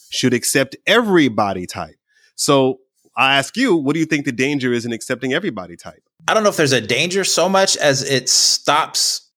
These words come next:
Speaker 2: For me, I'm, I'm a big dude. I'm three hundred fifty pounds, six four.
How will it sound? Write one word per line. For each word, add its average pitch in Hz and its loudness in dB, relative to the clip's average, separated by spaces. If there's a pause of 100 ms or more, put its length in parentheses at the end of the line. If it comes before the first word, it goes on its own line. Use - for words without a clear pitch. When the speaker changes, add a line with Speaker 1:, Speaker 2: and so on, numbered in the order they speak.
(140)
Speaker 2:
For - 0
me, 165 2
I'm, 139 2
I'm 135 2
a 131 2
big 113 -2
dude. 104 -4
I'm 120 -2 (120)
three 139 0
hundred 131 2
fifty 127 -2
pounds, 117 0
six 123 0
four. 117 4